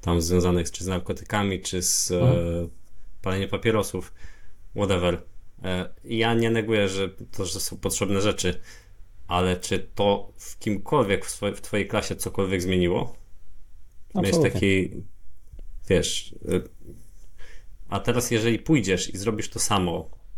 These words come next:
Speaker 1: e, czyli wejdziesz, zaczniesz straszyć, nie wiem, mediami społecznościowymi, to jest jeszcze gorzej, bo dzieciaki znają dużo lepiej te wszystkie rzeczy niż,
Speaker 2: No.
Speaker 1: e, statystyczny ekspert, który przyjdzie. Znaczy, statystyczny ekspert zna to dużo głębiej, ale one znają to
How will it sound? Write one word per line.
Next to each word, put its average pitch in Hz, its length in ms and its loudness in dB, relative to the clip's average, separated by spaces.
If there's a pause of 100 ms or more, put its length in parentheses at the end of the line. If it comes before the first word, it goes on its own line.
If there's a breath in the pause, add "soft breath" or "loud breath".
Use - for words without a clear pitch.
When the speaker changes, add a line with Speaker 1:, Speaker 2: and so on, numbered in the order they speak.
(160)
Speaker 1:
e, 85 180 -2
czyli 90 420 0 (400)
wejdziesz, 101 460 0
zaczniesz 98 340 -4
straszyć, - 560 -2
nie 92 100 -4
wiem, 87 100 -2
mediami 101 300 2
społecznościowymi, 92 840 -2 (640 loud breath)
to 135 80 -2
jest 131 100 0
jeszcze 120 240 0
gorzej, 90 360 4
bo 92 460 -2 (760)
dzieciaki 104 580 -2
znają 104 320 -2
dużo 113 280 2
lepiej 101 380 2
te - 120 -8
wszystkie - 340 -2
rzeczy 98 240 0
niż, 101 440 0 (120)
Speaker 2:
No. 98 140 0 (220)
Speaker 1:
e, 90 60 0
statystyczny - 580 -2
ekspert, 127 300 -2
który 131 200 0
przyjdzie. 87 420 0
Znaczy, 101 200 -2
statystyczny 117 520 0
ekspert 104 280 0
zna 101 180 0
to - 120 -4
dużo 98 260 -2
głębiej, 104 460 4 (420 loud breath)
ale 92 360 4
one 104 200 4
znają 101 240 4
to 101 200 2